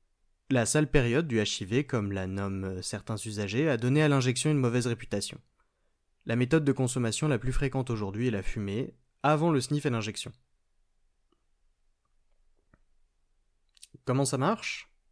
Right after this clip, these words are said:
L'héroïne se fume dans une pipe à opium, ce qu'on peut voir dans Tintin et le Lotus Bleu, ou bien sur de l'aluminium. Le produit est chauffé par une flamme placée sous l'aluminium.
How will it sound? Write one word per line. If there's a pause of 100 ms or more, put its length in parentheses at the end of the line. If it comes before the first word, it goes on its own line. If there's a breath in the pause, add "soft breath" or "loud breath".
(300)
L'héroïne
se
fume
dans
une
pipe
à
opium, (120)
ce
qu'on
peut
voir
dans
Tintin
et
le
Lotus
Bleu, (240)
ou
bien
sur
de
l'aluminium. (840 soft breath)
Le
produit
est
chauffé
par
une
flamme
placée
sous
l'aluminium.